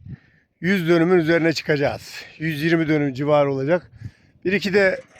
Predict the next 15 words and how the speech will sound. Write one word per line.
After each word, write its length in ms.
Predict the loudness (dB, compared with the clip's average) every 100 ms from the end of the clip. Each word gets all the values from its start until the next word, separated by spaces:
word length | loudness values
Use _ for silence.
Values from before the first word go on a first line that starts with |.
| -4
onar, 440 | 2 4 6 4 0 -12 -16 -14 -16 -20 -12
e, 60 | -2 2 4 4 2 0 0
dönüm 380 | 2 4 2 0
civarı 600 | 2 4 6 4 2 -2 -12 -20 _ _ _
parçamız 560 | 2 2 2 0 0
var. 120 | 0 2
Onlarla 520 | 2 4 4 4 4
beraber 340 | 6 6 4
yüz 260 | -2 -6 -8
kırk 320 | -6 -6 0
dönüm 400 | 2 4 2 -2 -8 -20 _ _ _
kadar 340 | -2 2 4
yerimiz 420 | 6 6 4 2
var 200 | 4 2 2
burada. 340 | 0 2 2